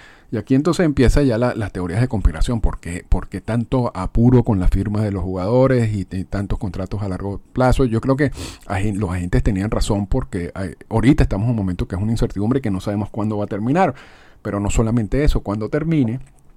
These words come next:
o sea, en una fecha cercana al inicio de la temporada, lo que vamos a tener es un, un gran grupo de agentes libres de un golpe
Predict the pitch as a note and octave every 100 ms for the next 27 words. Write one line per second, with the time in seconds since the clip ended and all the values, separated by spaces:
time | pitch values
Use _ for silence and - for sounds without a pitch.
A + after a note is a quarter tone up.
0 | - - _ - - E2 E2+ G2 G#2+ A2
1 | G#2 A#2+ A#2 - - - G#2 - C3 G2+
2 | F2+ F#2 C3 - F2+ F2 - - - -
3 | - - F#2 F2+ F2 - A2 C3+ B2+ F#2+
4 | - - _ _ _ _ _ - - G#2
5 | F2 E2+ A2+ G#2+ F2+ G#2 A2 A2 - -
6 | G#2 G#2 A2 A#2+ B2 C3+ C3+ A2 G2 G2+
7 | B2 B2+ A#2+ G#2 A2+ - - - - -
8 | G#2+ A2+ A#2+ C3 A#2 - B2+